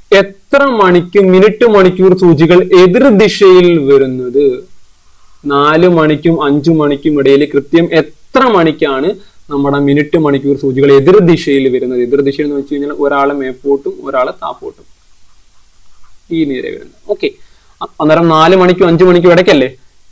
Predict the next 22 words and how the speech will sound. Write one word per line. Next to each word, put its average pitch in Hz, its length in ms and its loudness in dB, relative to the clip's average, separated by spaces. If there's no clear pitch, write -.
ഇത്, 233 160 0
ഇത്തരം 269 560 -2
ചോദ്യങ്ങൾ 170 440 2
ചെയ്യാം. 131 340 -2
അതായത് 131 400 0
നാല് 143 400 0
മണിക്കും 139 680 -4
അഞ്ചു 131 240 -6
മണിക്കും 127 540 -8
ഇടയിലാണെന്നറിയാം. 123 1120 -6
ഇത്തരം 247 480 -2
ചോദ്യം 160 340 2
ചെയ്യാനുള്ള 131 640 -2
ഫോർമുലയാണ് 131 680 -4
അറുപത് 143 760 2
by 117 400 -2
പതിനൊന്ന് 120 840 -6
into 123 480 -6
നമ്മൾ 123 200 -10
എന്ത് 120 260 -8
ചെയ്യണം? 123 600 -6
A 131 240 0